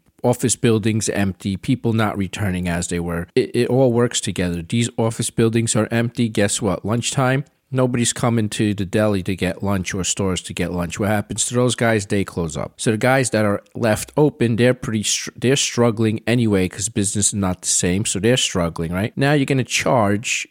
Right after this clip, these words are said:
a truck to come into the city to make deliveries. What do you think? The, the business owner of the deli or whatever is gonna t-, absorb that? No, he's gonna pass that to the customer, right? Customer's not gonna go anymore because the prices are crazy. He's gonna go out of business.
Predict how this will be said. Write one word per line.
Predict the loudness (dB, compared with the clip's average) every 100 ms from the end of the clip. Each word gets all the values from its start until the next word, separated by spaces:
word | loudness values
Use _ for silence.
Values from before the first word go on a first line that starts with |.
| -6
a | -4
truck | -2 0 0 0 -8
to | -8
come | -2 0
into | 0 0 -2
the | -2
city | 0 2 0
to | -2 -2
make | -2 0
deliveries. | 0 2 2 2 -2 -2
What | -2
do |
you | -2
think? | 0 -2 -2
The, | -2 0
the | 0
business | 2 0 2 0 2
owner | 2 2 2
of | 0
the | 0
deli | -2 0 2 2 2
or |
whatever | 2 2 0
is | -2
gonna | 0 0 -2
t-, | -4 -10 -8 -6
absorb | -4 0 2 2
that? | 2 2
No, | 2 0
he's | 0 0 0 2
gonna | 0 0
pass | 0 0 0 0
that | -2 -2
to | -4
the | -4
customer, | -4 -4 -4 -4 -6 -6
right? | -4 -4 -6 0
Customer's | 0 2 0 0
not | 0 -2 -2
gonna | -2 0
go | 2 2
anymore | 2 0 -2 -2
because | -4 -4 -4 -6
the | -8
prices | -6 0 0 0 -2
are | -2
crazy. | -4 -6 -6 -6 -8
He's | -8 -2 -2 0
gonna | -2 -2
go | 0
out | 0 -2
of | -4
business. | -4 -4 -6 -6 -8